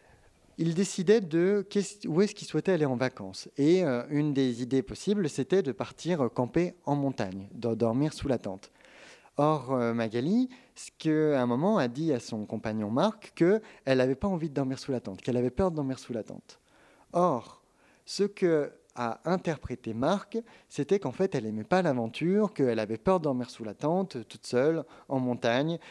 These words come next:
qu'elle préférait dormir en refuge, et ça l'a vexée, parce que pour lui, c'est quelque chose qui est très important. C'est quelque chose qui,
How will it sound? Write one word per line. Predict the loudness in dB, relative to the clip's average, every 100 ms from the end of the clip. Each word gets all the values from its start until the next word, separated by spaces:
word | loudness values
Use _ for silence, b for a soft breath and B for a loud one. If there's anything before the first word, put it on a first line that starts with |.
| B
qu'elle | -2 -2
préférait | 0 0 0 0 2
dormir | 0 0 -2 -2
en |
refuge, | -4 -6 -2 -2 -2 B B
et | -2
ça | 2
l'a | 2
vexée, | 2 -2 -4 -6 -6
parce | -8
que | -6
pour | -2 0
lui, | 0
c'est | -4 -10
quelque | -10
chose | -8 -8
qui | -8
est | -10
très | -6 -2 0
important. | 0 -2 -6 -8 -10 B B B -10
C'est | -8
quelque | -6 -6 -2
chose | 0 0 -2
qui, | -8 -4 -2